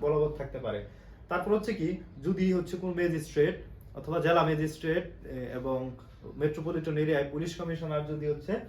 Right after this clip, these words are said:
আহ, একশো চুয়াল্লিশ ধারার আদেশ দেয়, একশো চুয়াল্লিশ ধারা জারি করে, তখন যদি কোনো ব্যক্তি সংক্ষুব্ধ হয়,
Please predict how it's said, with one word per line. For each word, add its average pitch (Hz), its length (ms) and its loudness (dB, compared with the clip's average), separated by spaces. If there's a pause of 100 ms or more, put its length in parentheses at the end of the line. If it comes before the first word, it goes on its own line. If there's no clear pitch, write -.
(440)
আহ, 104 220 -4 (260)
একশো 143 240 0
চুয়াল্লিশ 190 340 8
ধারার 170 220 6
আদেশ 139 440 6 (320)
দেয়, 123 340 2 (220)
একশো 135 220 -2
চুয়াল্লিশ 160 380 4
ধারা 139 160 4
জারি 147 280 8
করে, 131 220 2 (300)
তখন 170 400 0 (420)
যদি 147 160 -4
কোনো 151 180 0
ব্যক্তি 156 300 0
সংক্ষুব্ধ 208 520 2
হয়, 139 320 2